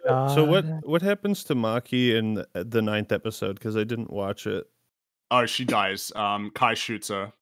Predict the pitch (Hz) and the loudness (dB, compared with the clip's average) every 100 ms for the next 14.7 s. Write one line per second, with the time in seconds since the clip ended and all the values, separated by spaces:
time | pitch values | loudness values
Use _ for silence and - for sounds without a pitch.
0 | - 113 113 98 - 107 110 101 98 110 | -14 -6 -4 -4 -8 -6 -2 0 -2 -6
1 | - 131 - 127 123 104 107 107 107 107 | -8 -8 -6 -6 -6 -4 -4 -2 -2 -4
2 | 101 - - 117 95 117 117 - 110 104 | -4 -8 -8 -6 -4 -4 -4 -6 -4 -4
3 | 104 101 95 104 113 107 110 110 107 104 | -4 -8 -10 -10 -8 -8 -8 -8 -8 -8
4 | 104 - 104 - 104 104 101 98 98 - | -8 -6 -8 -8 -8 -4 -4 -6 -10 -12
5 | - 104 104 95 95 - _ _ - 127 | -8 -8 -6 -6 -8 -10 _ _ -6 -4
6 | 127 - 127 113 120 113 107 - 107 104 | -4 -4 -2 -2 -6 -6 -8 -6 -2 -2
7 | 120 - 117 107 98 98 - _ _ _ | -2 -4 -2 0 -2 -4 -10 _ _ _
8 | - 107 156 135 220 143 123 123 - 120 | 0 6 8 8 6 2 -4 -6 -2 -2
9 | 117 120 110 110 107 - 104 104 - 104 | 0 -2 -2 -2 -2 -4 -8 -8 -8 -6
10 | 139 113 - 127 117 110 107 110 104 104 | -6 -4 -6 -4 -4 -4 -4 -4 -4 -6
11 | 101 - _ _ _ _ - 107 107 107 | -6 -8 _ _ _ _ -4 0 0 0
12 | 110 - _ _ - 143 139 139 139 135 | -4 -8 _ _ 0 2 4 2 0 0
13 | 131 - 117 113 117 120 117 117 113 113 | -2 -2 0 0 -2 -4 -2 0 0 0
14 | 113 101 110 101 98 120 117 | -4 -4 -2 -2 -2 -6 -6